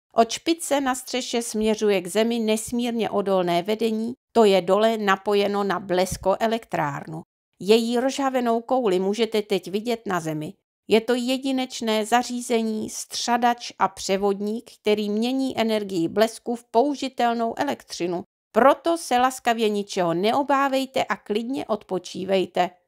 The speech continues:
„Koukni na ně, na konstruktéry,“ uklidnil se Cárek, „a já už si myslel, že dole hoří, tak pojďme spát.“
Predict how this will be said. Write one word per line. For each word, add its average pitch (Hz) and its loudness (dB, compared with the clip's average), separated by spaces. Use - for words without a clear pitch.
„Koukni 196 2
na 220 4
ně, 311 2
na 233 4
konstruktéry,“ 196 2
uklidnil 190 -2
se 185 -4
Cárek, 175 2
„a - 4
já 202 6
už 285 0
si 285 -2
myslel, 277 0
že 240 0
dole 269 4
hoří, 262 -2
tak - -2
pojďme - -4
spát.“ 202 2